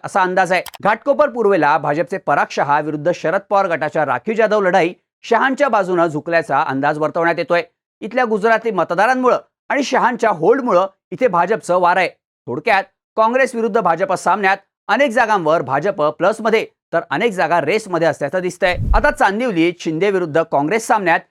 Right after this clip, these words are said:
शिंदेचे दिलीप लांडे यांचा होल्ड असला तरी मुस्लिम मतदारांची साथ काँग्रेसच्या नसीम खान यांना मिळाल्याचं सांगितलं जातंय,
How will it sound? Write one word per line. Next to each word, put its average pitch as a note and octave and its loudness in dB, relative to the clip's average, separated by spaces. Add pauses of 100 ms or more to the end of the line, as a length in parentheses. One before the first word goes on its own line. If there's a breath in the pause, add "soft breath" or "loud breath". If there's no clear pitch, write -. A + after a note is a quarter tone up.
(180)
शिंदेचे B3 0
दिलीप G3+ -4
लांडे E3 2
यांचा D#3 -2
होल्ड G#3 2
असला F#3+ 2 (340)
तरी C4+ 2
मुस्लिम B3 -2
मतदारांची G3 0
साथ G#3 2 (340)
काँग्रेसच्या A#3 2
नसीम A3+ -2
खान E3+ 0
यांना D#3 0
मिळाल्याचं D3 -2
सांगितलं F3 -4
जातंय, E3+ -2